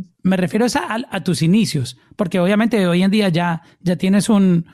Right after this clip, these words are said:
unas puertas que se te han abierto por el talento, por la, la música que se ha podido lanzar, donde tú has colaborado, y eso ya obviamente te va poniendo a escalar mucho más, más rápido.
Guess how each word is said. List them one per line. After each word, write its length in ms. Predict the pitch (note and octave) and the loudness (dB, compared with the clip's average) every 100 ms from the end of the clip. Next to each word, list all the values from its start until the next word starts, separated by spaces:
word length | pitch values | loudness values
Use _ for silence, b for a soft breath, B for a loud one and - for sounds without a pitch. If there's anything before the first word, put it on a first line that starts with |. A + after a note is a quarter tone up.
| b b b b b | b b b b b
unas 240 | G3 F3+ E3 | 0 0 0
puertas 300 | G#3 F3+ G#3+ | -2 -2 -2
que 100 | E3+ | -2
se 140 | E3 | -2
te 100 | G3 | 0
han 80 | F3+ | 2
abierto 680 | E3 G3+ A#3 F3 G#3+ G#3 B B B _ | 2 2 0 0 0 0 B B B _
por 160 | F3 | -6
el 100 | D#3+ | -4
talento, 460 | E3+ E3+ G#3+ F#3+ F#3 | -2 0 0 0 0
por 160 | F3 D#3 | -2 0
la, 340 | D3+ D3 D3 | -2 0 -2
la 120 | D#3 | 0
música 360 | D#3+ D#3 F3+ E3+ | 0 0 -2 -2
que 100 | D#3+ | -4
se 120 | F#3 | -4
ha 80 | F3 | -2
podido 280 | F3+ E3 E3+ | 0 0 0
lanzar, 460 | F3+ F3+ A3 G3+ | 0 0 -2 -2
donde 200 | E3+ C#3+ | -2 -4
tú 360 | B2+ E3 D#3+ F3+ | -2 0 0 0
has 180 | D3 C3+ | -4 -4
colaborado, 640 | F#3+ E3+ G3 G#3 G3+ A3 | -2 0 0 -2 -2 0
y 140 | F#3 | 0
eso 160 | D3+ F#3+ | 0 -2
ya 320 | D#3+ E3+ D#3+ B B B | -2 -2 -4 B B B
obviamente 560 | F#3+ F#3+ F#3 G3+ F#3+ - B B | -2 2 2 2 0 -4 B B
te 100 | F#3+ | -2
va 120 | F3+ | -2
poniendo 380 | E3+ G3 G3+ G3 | 0 2 2 2
a 0 | |
escalar 360 | F3 F#3 F3 F3 | 0 -2 0 0
mucho 220 | E3+ F#3 | 0 2
más, 400 | E3+ E3+ - - b b b b b _ _ | 2 0 -2 -8 b b b b b _ _
más 180 | A3+ F#3+ | -2 0
rápido. 720 | F3+ G#3+ - A3 A#3+ D#4 _ | 0 -2 0 0 0 -2 _